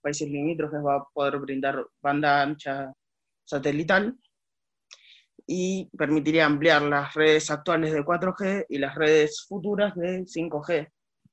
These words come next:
Igual esto ahora un poquito más lo va a profundizar,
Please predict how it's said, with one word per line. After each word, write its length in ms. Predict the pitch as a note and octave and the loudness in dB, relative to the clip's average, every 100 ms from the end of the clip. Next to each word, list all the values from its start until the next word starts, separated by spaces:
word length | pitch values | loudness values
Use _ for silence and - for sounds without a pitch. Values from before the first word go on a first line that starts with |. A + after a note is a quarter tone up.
| - - - _ _ - _ _ _ - - - _ _ - | -20 -20 -20 _ _ -20 _ _ _ -20 -20 -20 _ _ -2
Igual 220 | D3+ D#3 | 4 4
esto 160 | D#3 D#3+ | 4 4
ahora 260 | D3 D3 | 6 4
un 120 | C#3 C3 | 2 -2
poquito 260 | C3+ C#3 | -6 -2
más 180 | C#3 C#3 | -2 0
lo 100 | C3+ | 0
va 80 | C3 | 0
a 60 | |
profundizar, 720 | B2+ B2+ C3+ B2+ - C3 B2+ | -4 -10 -8 -8 -4 -4 -4